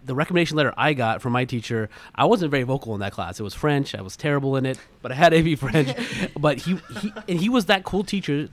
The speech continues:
Speaker 1: like you said, Richard, that showed me his recommendation letter. I waived my right and everything. Um,
Speaker 2: I
Speaker 1: but
Speaker 2: waived my right.
Speaker 1: <laughs> Yeah. But it was, it was such a glowing recommendation. It was, like, a page and a half. It really talked. He, like, I felt like I knew him,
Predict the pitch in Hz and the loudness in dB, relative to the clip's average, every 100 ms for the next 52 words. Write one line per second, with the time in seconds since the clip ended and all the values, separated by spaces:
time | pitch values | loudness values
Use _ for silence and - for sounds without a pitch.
0 | - - 143 147 160 143 135 127 - 202 | -12 -8 -6 -2 -2 0 -2 -4 -2 0
1 | 190 139 156 151 131 - 123 101 92 143 | 2 0 -2 -2 -2 -2 -4 -8 -4 0
2 | 151 170 170 165 185 165 147 123 120 98 | 2 2 2 4 2 2 -2 -2 -4 -6
3 | - - - - - 143 131 123 170 269 | -10 -20 -18 -18 -8 -4 -2 -2 -4 -4
4 | 277 349 349 320 359 330 359 381 175 151 | 0 0 0 0 0 0 -2 0 0 2
5 | 175 156 175 147 - - 247 294 240 226 | 2 4 4 2 -4 2 4 4 2 2
6 | 220 214 220 202 156 127 131 139 160 156 | 0 0 -2 -2 -4 -4 -2 2 2 2
7 | 147 143 139 139 101 98 - 123 123 123 | 0 -2 -2 -4 -8 -14 -10 -8 -4 -4
8 | 113 113 113 110 127 117 117 120 131 156 | -4 -4 -4 -6 -6 -6 -6 -6 -4 -4
9 | - - - 180 156 - 139 120 120 104 | -4 -6 -2 -2 -4 -8 -6 -4 -6 -8
10 | 98 | -10